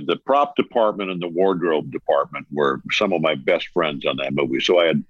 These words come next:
two giant boxes on the day I wrapped that I quickly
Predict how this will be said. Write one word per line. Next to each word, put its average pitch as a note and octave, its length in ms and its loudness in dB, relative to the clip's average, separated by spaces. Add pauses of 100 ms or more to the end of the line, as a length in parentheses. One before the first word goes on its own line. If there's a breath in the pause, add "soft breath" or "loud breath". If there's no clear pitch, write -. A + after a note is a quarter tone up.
two A#2+ 260 4
giant A2 560 0
boxes F2 680 -2
on D2+ 180 -2
the C#2+ 80 -8
day E2+ 260 2
I D#2+ 160 2
wrapped D2 480 -2
that D#2 100 0
I D2 100 0
quickly G2 460 0